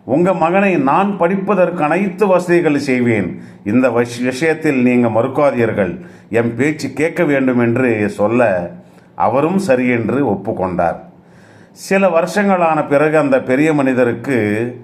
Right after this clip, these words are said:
ஒரு வியாதி வந்து, யாருக்குமே புரியாத அந்த வியாதி எத்தனையோ டாக்டர்கள் பார்த்தும் குணப்படுத்த முடியவில்லை. இந்த வியாதிக்கு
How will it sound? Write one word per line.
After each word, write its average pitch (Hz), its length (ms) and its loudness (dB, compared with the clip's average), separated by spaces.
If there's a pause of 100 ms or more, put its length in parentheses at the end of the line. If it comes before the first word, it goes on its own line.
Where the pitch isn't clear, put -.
(300)
ஒரு 135 580 2
வியாதி 123 460 2
வந்து, 113 640 0 (240)
யாருக்குமே 123 1000 2
புரியாத 123 600 2
அந்த 107 200 0
வியாதி 117 400 2
எத்தனையோ 147 840 2
டாக்டர்கள் 110 640 -2 (340)
பார்த்தும் 120 540 0
குணப்படுத்த 107 560 -2
முடியவில்லை. 82 640 -4 (640)
இந்த 120 240 0
வியாதிக்கு 131 960 -2